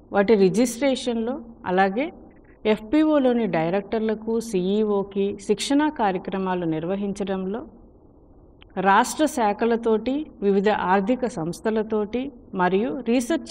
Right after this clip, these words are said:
and development సంస్థలతోటి అనుసంధానం చేసి వాటి నుండి సహాయ సహకారాలు అందించడంలో, ఎఫ్పిఓలకి మ్యాచింగ్ ఈక్విటీ గ్రాంట్ రాబట్టడంలో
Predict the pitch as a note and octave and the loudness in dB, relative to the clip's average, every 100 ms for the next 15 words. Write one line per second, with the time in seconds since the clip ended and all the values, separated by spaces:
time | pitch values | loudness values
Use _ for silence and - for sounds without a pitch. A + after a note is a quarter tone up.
0 | B3 G#3 F#3 F3+ F#3+ G3+ G3 - E3+ E3+ | -2 -2 -2 -2 -4 -4 -8 -6 -8 -6
1 | - G3+ G3 F#3+ F#3 B3 D4 - - - | -6 -4 -2 -4 -4 -6 -8 -16 -20 -20
2 | - F#3+ A#3+ B3+ D4 C4+ B3 A3 G3 F3+ | -6 0 0 2 2 2 2 -2 -4 -4
3 | E3 E3 F#3 F3+ F#3+ - - - F#3 B3 | -4 -4 -4 -2 -6 -16 -18 -4 0 2
4 | B3+ C4 A#3 G3+ G3+ G3 F3 G3+ A3 A3 | 0 0 0 2 0 -2 -4 -2 -4 -4
5 | F#3+ F#3 F#3+ G3 F#3+ F#3 - D3 D3+ F#3 | -6 -6 -4 -4 -4 -6 -6 -4 -2 -2
6 | F#3 G3 F#3+ G3 A3+ D#4 - - - - | -4 -6 -4 -6 -8 -12 -20 -20 -20 -20
7 | - - - - G#3 - E4 E4 D#4+ C#4+ | -20 -20 -6 0 0 4 4 6 4 2
8 | C#4+ C4+ C4 F3+ F#3 A#3 A#3+ C#4 C#4 G#3+ | 0 -4 -4 0 2 2 2 0 2 0
9 | G#3 A3 A#3 A#3+ A3+ F#3+ F3+ F3 E3+ - | -2 -4 -2 0 -2 0 0 0 -2 -8
10 | - - - F3+ E3+ F3 G#3 G#3 G#3+ G3+ | -20 -20 -16 -2 0 2 0 -2 -4 -4
11 | G3 G3+ | -4 -6